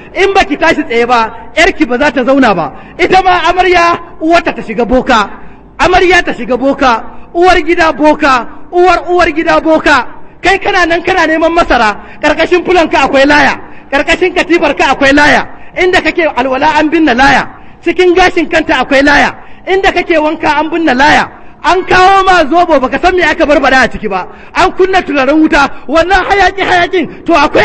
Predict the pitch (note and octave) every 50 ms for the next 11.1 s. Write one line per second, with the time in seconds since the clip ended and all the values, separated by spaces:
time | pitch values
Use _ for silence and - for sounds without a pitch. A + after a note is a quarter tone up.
0 | F#4+ F4 F4 E4+ F4+ F4 F4 D#4+ D4 D4 D4 D4 D#4 D4+ D4+ D4+ C#4+ D#4 D4+ D4+
1 | D#4 D4 D#4 D#4 D#4 D#4 D4+ D4+ D#4 D#4 C4+ - C4+ - D#4+ C#4+ - - - -
2 | E4+ E4 - F#4 F#4+ F#4+ E4+ - F#4+ F#4 D4 C4+ - C#4 B3+ D4+ E4+ - C#4 D4
3 | C4 C4+ D#4 D#4+ C4 F#3+ - - C4+ C4+ F#3+ F#3 A3 A#3+ A3+ G#3 G3+ F3+ D3 C#3+
4 | - - - - - - - - - - - - - - - - - - - -
5 | - - - - - - - - - - - - - - D4+ E4 - F#4+ F#4+ F4+
6 | D#4+ - F4 E4 E4 - F4 F4 D#4+ D4+ D4+ D4 D#4 D#4+ C#4 B3+ A#3 C4 D4 -
7 | - C4 B3 - - - - C4 E4 F4 G4 F#4+ G4 F#4+ F#4 F4 D#4+ E4 E4 E4
8 | E4 D#4 C#4 - E4+ F4 E4 D#4+ D#4 D#4 F4 E4+ C#4+ C#4 C#4+ C#4+ D4+ D4 D4+ D4
9 | C#4+ D4 D#4 D4 C#4 A#3+ B3+ B3+ B3+ G#3 - - - - - E4+ E4+ F#4+ F4+ F4
10 | F4+ F#4 F#4 - F4 D#4+ D#4+ E4 E4 D#4 D4 D4 D4+ D4+ D4+ C4+ C#4+ D4+ D4+ C4
11 | A3